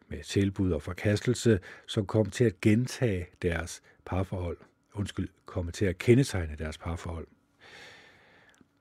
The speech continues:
Som vi gjorde rede for i sidste kapitel, er vores tilbøjelighed til at afvise kærlighed affødt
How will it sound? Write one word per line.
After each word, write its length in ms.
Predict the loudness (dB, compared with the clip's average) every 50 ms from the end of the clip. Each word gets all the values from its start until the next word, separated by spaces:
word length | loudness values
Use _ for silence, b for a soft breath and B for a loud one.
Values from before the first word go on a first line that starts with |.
| _ _ _ _ 2
Som 200 | 4 4 6 6
vi 80 | 4
gjorde 340 | 4 4 4 4 4 4 4
rede 220 | 4 6 6 4
for 220 | 4 4 2 2 2
i 60 | 0
sidste 340 | -2 -2 -2 -2 -2 -2 -2
kapitel, 480 | -2 -2 2 4 6 6 6 6 2 B B B B B
er 120 | -2 0 4
vores 260 | 6 6 6 4 2
tilbøjelighed 640 | 0 -2 2 4 6 6 6 6 4 4 2 2
til 160 | 2 2 4
at 140 | 4 4 2
afvise 560 | 0 0 4 4 4 4 4 2 -2 -4 -8
kærlighed 500 | -6 -2 0 0 2 2 2 2 2 2 B B B B B B B -2
affødt 520 | 2 2 2 4 4 6 6 6 6 4